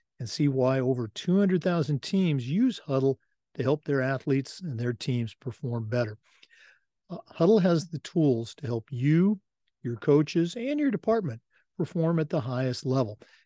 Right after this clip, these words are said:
As a football coach, I used it for years, but when I became an athletic director, I made sure our school was a Hudl school. Go to huddle dot com. Can six million users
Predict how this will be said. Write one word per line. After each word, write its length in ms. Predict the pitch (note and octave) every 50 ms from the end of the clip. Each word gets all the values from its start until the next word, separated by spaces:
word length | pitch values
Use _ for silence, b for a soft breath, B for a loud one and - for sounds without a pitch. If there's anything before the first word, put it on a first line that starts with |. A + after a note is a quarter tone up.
| b b -
As 120 | A#2 F#2+
a 20 |
football 340 | A2 E3+ A3 F#3+ E3 - -
coach, 400 | A#2+ - D#3 C3+ C3+ B2+ - - _
I 120 | - E3+ D3
used 300 | C3 B2 B2+ B2+ A#2 A#2
it 120 | C3 C3
for 160 | - - C3
years, 400 | A2+ A#2+ C3 C#3+ C#3 A2+ A#2 A2 - -
but 60 | C#3+
when 180 | C3+ C3+ C#3 C#3+
I 80 | C#3+
became 260 | C#3 C3+ - - C#3+ C#3
an 80 | C3
athletic 400 | C3 C3 B2 - D3+ D#3 D#3 D#3+
director, 400 | C#3+ D#3 D#3 D3+ C#3+ - D3+ D3+ - _ _ _ _ _ _ -
I 100 | E3+ G3
made 220 | F#3+ F3 E3 C#3
sure 340 | - - - D#3+ D3 D#3 - -
our 180 | - D#3 C#3+ C#3+
school 480 | - - - - C3 B2+ B2+ B2 A#2 - _ _ _ _ _ -
was 160 | C#3 B2 A#2
a 160 | C3 B2+ A#2+ _ _ -
Hudl 300 | - B2 B2 A#2+ A2+ B2 -
school. 400 | - - - - A#2+ A2 A2+ - b b b b b b b b b b b b
Go 100 | D#3+ C#3+
to 100 | B2+ A#2+ - _
huddle 380 | - - - C#3+ D3 F#3 A3+
dot 280 | G#3+ G3+ E3+ D#3 E3 E3 -
com. 380 | - D#3+ C#3+ B2+ A2 G#2+ A2+ - _ _ _ _ _ _ _ _ _ -
Can 200 | - C#3 A#2+ A2+
six 540 | - - - - F#3 G3+ G3+ - - - - -
million 840 | C3 B2+ C3 C#3 D3 D3+ D#3 F3+ G3 E3+ C3 A#2 A2+ G#2+ A#2 B2+ C#3+
users 680 | - C3+ C3 D3+ E3+ D#3+ B2+ A#2 A2+ A2+ A2+ A2 -